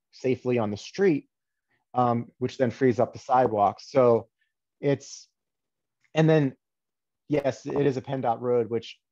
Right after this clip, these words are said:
is also always a limiting factor on a lot of pro-, projects.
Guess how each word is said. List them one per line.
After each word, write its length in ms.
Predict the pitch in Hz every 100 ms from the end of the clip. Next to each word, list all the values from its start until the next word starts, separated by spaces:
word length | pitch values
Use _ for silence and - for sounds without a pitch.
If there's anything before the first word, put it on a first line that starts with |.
| _
is 120 | 120
also 380 | 135 127 - 120
always 420 | 117 127 131 123
a 60 | 120
limiting 400 | 117 117 113 104
factor 500 | - 110 - 113 101
on 140 | 107
a 40 | 101
lot 200 | 104 101
of 80 | -
pro-, 160 | 113 110 -
projects. 580 | 113 104 104 92 -